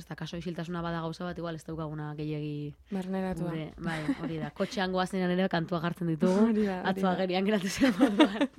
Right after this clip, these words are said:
Speaker 2: <laughs> Edo hitz egiten dugu. <laughs> E, baina bai, bada kaso, ba, bueno, ahotsari berari ere protagonismoa aitortzeko bide bat, e, isiltasuna. E,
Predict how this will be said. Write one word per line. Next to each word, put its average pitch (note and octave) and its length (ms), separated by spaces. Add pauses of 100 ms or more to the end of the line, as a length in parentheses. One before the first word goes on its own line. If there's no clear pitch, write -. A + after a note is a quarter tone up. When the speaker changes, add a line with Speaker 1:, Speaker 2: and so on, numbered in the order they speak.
(160)
Speaker 2:
<laughs> G4+ 340
Edo G3+ 140
hitz A3+ 140
egiten G3+ 420
dugu. A#3+ 180 (120)
<laughs> B3+ 280 (520)
E, A3+ 240
baina G#3 240
bai, G3+ 160
bada G3+ 400
kaso, G3+ 460
ba, F#3 100
bueno, G#3+ 240
ahotsari G#3 400
berari G3 240
ere G3 160
protagonismoa F#3+ 640
aitortzeko F#3+ 420 (320)
bide F#3 240
bat, F3 240
e, E3+ 300 (100)
isiltasuna. F#3 680 (320)
E, G3 160